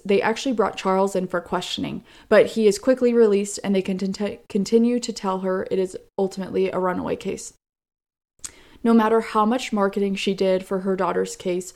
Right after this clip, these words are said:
or how much pressure she gave to police, the case quickly went cold. And before she knew it, days had passed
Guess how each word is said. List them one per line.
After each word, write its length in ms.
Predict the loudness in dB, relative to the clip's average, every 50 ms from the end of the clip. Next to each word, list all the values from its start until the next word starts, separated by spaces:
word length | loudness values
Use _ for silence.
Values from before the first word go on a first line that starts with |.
| -20 -20 -20 -10 -2
or 140 | 0 0 0
how 260 | 0 -2 0 2 2
much 260 | 2 2 0 -2 -6
pressure 320 | -6 -4 -4 -4 -2 -4 -4
she 160 | -4 -4 -4
gave 220 | -2 -2 -2 -2 -4
to 120 | -10 -16
police, 520 | -12 -8 -6 -4 -4 -4 -6 -6 -8 -10 -12 _ _ _ -20 -20 -20 -20 -20 _ _ _ _ _ _ _ _
the 180 | 0 2 4 4
case 320 | 4 4 4 4 4 2
quickly 380 | 0 -2 -2 0 0 2 0 0
went 180 | -2 -4 -6 -6
cold. 340 | -4 -4 -2 -2 -4 -6 -12 _ _ _ -2
And 240 | 0 2 2 2 2
before 280 | 0 0 2 2 2
she 180 | 2 0 -2 0
knew 160 | 0 0 0
it, 240 | 0 -2 -4 -8 -20 _ _ _ _ _ _ 2
days 240 | 2 4 2 2
had 160 | 0 -4 -4 -2
passed 540 | 0 2 2 2 0 -2 -8 -14 -16 -18